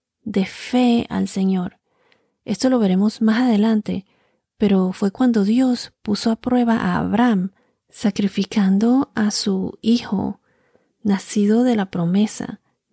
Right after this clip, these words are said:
el hijo de Abraham y Sarai, su hijo Isaac. Ese fue el hijo que tanto esperaron,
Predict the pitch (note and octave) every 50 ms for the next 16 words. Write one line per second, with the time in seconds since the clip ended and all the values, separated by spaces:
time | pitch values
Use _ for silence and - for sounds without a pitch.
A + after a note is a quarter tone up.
0 | _ _ - - - - F#3+ F3+ F#3 F#3+ F#3 - - B3 B3 A#3+ A3+ G#3+ F#3+ F#3
1 | F#3+ - - F#3 F#3 F3+ F#3 G3 A3 B3 C#4 D#4 - - A#3+ G#3+ - - G#3 F#3+
2 | F#3 F#3 F#3 F#3+ F#3+ F#3 - _ _ _ _ _ _ _ _ - - - G3+ G3
3 | F#3 F#3 F#3+ - A#3 A#3+ - - F#3 - - - - G3 - - - - - -
4 | - _ _ _ - - G3+ - - A3+ G3+ - A3 G#3 G#3+ A3+ A3 A3 B3+ B3
5 | - - - - _ - G#3 G#3 G#3+ A3 - - B3 - - - F#3+ - - -
6 | - F3+ F#3 F3+ F3+ F#3 - - G#3+ G3+